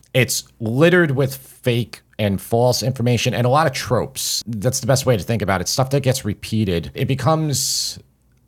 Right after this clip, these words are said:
just matter of fact. That's the truth about a thing. And if it's on page one and there's nothing else there but that trope, then everybody believes it.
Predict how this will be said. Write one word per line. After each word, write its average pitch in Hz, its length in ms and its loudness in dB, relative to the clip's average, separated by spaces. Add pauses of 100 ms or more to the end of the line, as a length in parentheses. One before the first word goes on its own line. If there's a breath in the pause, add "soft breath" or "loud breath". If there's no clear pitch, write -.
(180)
just 135 440 -2
matter 107 380 2
of 131 60 0
fact. 156 500 0
That's 104 240 -2
the 110 100 -6
truth 165 320 -4
about 90 300 0
a 87 40 -4
thing. 95 340 -4
And 101 340 -4
if - 100 -6
it's 120 120 -4
on 147 120 -2
page 139 280 0
one 139 260 2
and 135 100 0
there's 98 160 -2
nothing 120 580 0
else 117 280 -4
there 120 240 2
but 123 180 0
that 110 300 -2 (440)
trope, 135 380 0 (140)
then 110 100 0
everybody 113 320 0
believes 117 460 -2
it. 58 160 -10